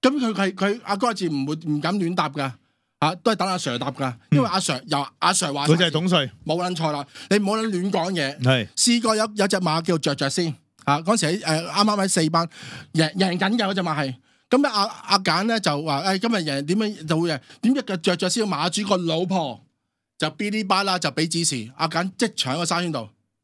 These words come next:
Speaker 1: 「你冇撚嘈，你湊仔你又叻，教馬我專業，shut up！」
Speaker 2: 啊。
Speaker 1: Shut your fuck up 嗰啲嘢，
Speaker 2: 啊。
Speaker 1: 嗰類嘢呢，跑完呢場馬，拉完頭馬，你同我拉撚走隻馬。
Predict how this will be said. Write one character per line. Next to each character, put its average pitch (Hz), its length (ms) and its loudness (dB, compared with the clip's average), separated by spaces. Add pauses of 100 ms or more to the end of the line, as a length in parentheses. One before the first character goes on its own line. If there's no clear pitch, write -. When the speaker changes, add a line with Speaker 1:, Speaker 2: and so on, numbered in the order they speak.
(400)
Speaker 1:
「你 175 80 2
冇 196 160 2
撚 220 40 -2
嘈， 131 240 -4 (800)
你 196 80 6
湊 262 400 4
仔 277 160 4
你 311 160 0
又 262 100 2
叻， 311 280 2 (840)
教 285 220 6
馬 277 260 0
我 254 160 2
專 311 160 -2
業， 240 340 2 (560)
shut 320 300 4
up！」 330 220 0 (260)
Speaker 2:
啊。 233 180 4
Speaker 1:
Shut 311 200 4
your 240 220 2
fuck 320 240 0
up 330 260 0
嗰 226 40 2
啲 254 140 2
嘢， 294 140 2
Speaker 2:
啊。 285 220 0
Speaker 1:
嗰 226 100 -2
類 214 220 -2
嘢 208 80 -2
呢， 240 220 -2 (760)
跑 240 140 8
完 285 160 0
呢 269 120 -2
場 208 160 0
馬， 190 280 -2 (180)
拉 - 140 4
完 196 200 0
頭 175 120 0
馬， 175 280 0
你 214 100 0
同 180 120 -2
我 180 60 0
拉 208 120 0
撚 202 80 -4
走 175 120 -2
隻 156 100 -4
馬。 117 200 -6